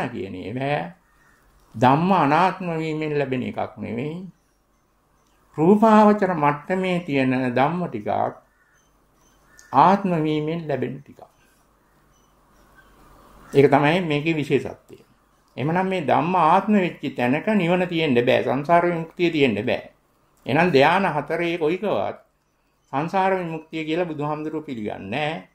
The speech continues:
දේශනා කරන්නේ නෑ. හැබැයි මේ සූත්‍රය තුල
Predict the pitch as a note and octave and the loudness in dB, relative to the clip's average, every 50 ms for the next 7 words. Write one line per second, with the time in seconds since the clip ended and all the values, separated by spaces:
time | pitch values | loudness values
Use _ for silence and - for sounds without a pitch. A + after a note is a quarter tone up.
0 | _ _ _ _ _ _ _ _ _ - B2 B2+ C3+ C3+ D3 C3+ C3+ C3 B2+ - | _ _ _ _ _ _ _ _ _ -4 0 0 0 0 0 -2 -2 -2 -2 -2
1 | B2+ C3+ E3 F3 E3+ C#3+ A2 G#2+ F2+ - - _ _ _ _ _ _ _ _ _ | -4 -4 -4 -6 -6 -6 -6 -6 -8 -10 -14 _ _ _ _ _ _ _ _ _
2 | _ _ _ _ _ _ _ _ _ _ _ _ _ _ _ _ _ _ _ - | _ _ _ _ _ _ _ _ _ _ _ _ _ _ _ _ _ _ _ 0
3 | D#3 F3+ A3+ B3 G3+ C#3+ C#3+ F#3 A3+ B3+ C4 C#4 - _ _ _ _ _ _ _ | 4 6 6 8 6 6 4 2 0 -2 -4 -6 -10 _ _ _ _ _ _ _
4 | _ _ - D3 F3+ G#3 G3 - G3 G#3+ A#3 A3+ - - A3+ G#3+ F#3 G3+ - F3+ | _ _ -2 0 0 2 2 4 4 4 4 4 0 2 4 4 4 4 2 0
5 | D#3+ C3 | 0 0